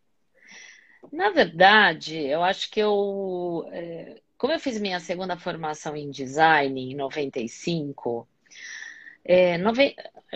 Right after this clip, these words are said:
vamos parar pra pensar, a internet surge em noventa e um, em noventa e cinco ela se torna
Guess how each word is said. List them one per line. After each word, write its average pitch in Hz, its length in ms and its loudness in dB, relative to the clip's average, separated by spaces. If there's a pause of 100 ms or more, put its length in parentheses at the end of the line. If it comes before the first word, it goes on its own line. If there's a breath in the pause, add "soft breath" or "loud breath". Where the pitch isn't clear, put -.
(100)
vamos 202 300 2
parar 240 180 8
pra 226 120 2
pensar, 208 400 -2
a 160 40 0
internet 185 400 -2
surge 240 460 -2
em 233 60 -2
noventa 202 440 -2
e 170 220 -2
um, 214 180 2
em 214 60 2
noventa 208 380 0
e 202 120 2
cinco 226 500 -4
ela 202 140 2
se 196 200 -6
torna 180 920 2